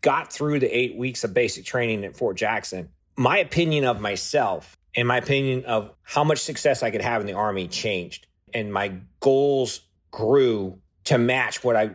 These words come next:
I originally wanted to do, is get back on that path to become a, a warrant officer and to fly. So when I completed basic training, I got on a plane, I flew down to Fort Rucker, Alabama.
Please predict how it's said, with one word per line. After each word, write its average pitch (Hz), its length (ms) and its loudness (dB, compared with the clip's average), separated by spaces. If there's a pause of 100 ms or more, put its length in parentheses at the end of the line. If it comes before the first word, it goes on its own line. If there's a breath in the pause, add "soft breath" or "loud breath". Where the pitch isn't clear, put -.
I 113 120 -2
originally 123 420 -2
wanted 104 300 -2
to 87 60 -8
do, 87 160 -8
is 78 120 -10
get - 220 -4
back 113 280 0
on 107 140 -4
that 104 200 -6
path 90 380 -6 (200)
to - 80 -10
become 98 340 -4
a, 90 380 -2
a 110 40 0
warrant 117 300 0
officer 98 320 -2
and 87 80 -6
to 80 60 -10
fly. 80 340 -8 (300)
So - 140 -2
when 147 100 8
I 175 80 4
completed 175 520 0
basic 143 300 0
training, 113 500 0 (240)
I 120 60 0
got 143 220 2
on 143 80 0
a 127 40 -2
plane, 120 320 -2
I 101 100 -2
flew 127 200 0
down 110 280 0
to 101 420 -8 (240)
Fort 147 200 4
Rucker, 127 300 2
Alabama. 95 560 -2